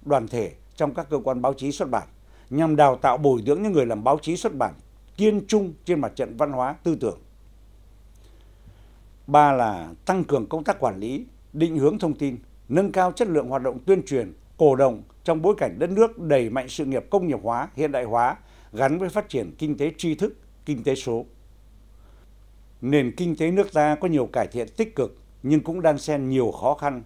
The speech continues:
thách thức. Những nhiệm vụ của sự nghiệp đổi mới, công nghiệp hóa, hiện đại hóa đất nước – đòi hỏi cần đẩy mạnh công tác tư tưởng, cổ vũ, động viên toàn thể nhân dân, tạo sự đồng thuận xã hội,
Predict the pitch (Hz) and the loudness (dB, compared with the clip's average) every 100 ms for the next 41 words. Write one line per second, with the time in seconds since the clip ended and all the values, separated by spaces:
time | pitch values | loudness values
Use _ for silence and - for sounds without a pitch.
0 | - 180 190 - - - - - - - | -10 -10 -6 -6 -6 -16 -20 -20 -20 -20
1 | - - - 127 226 196 156 123 147 131 | -20 -20 -4 0 2 2 2 0 -2 -2
2 | 131 107 127 - 147 135 - 139 113 101 | -4 -2 -4 -2 -4 -4 -2 0 0 -2
3 | 117 131 220 - - 190 160 120 113 117 | -2 -2 -4 -8 0 2 4 0 -2 -2
4 | 151 - - 156 147 131 120 165 196 196 | -2 -6 -2 0 2 0 0 0 0 2
5 | 233 233 - - - 160 139 135 104 95 | 0 0 -18 -20 2 4 4 2 0 -4
6 | - - 156 143 156 135 127 143 185 185 | -16 0 2 6 6 6 4 -2 -4 -2
7 | 214 220 196 135 113 85 - - - - | 0 2 0 0 -2 -4 -16 -20 -8 6
8 | 165 135 117 165 247 190 160 180 190 160 | 8 8 6 2 4 4 4 2 2 2
9 | 135 123 113 127 165 175 170 - - - | 0 0 -2 -2 2 2 2 -2 -10 2
10 | 175 - 190 175 151 131 160 135 - 170 | 2 2 2 4 2 2 0 -2 -6 -6
11 | 160 143 | -2 -2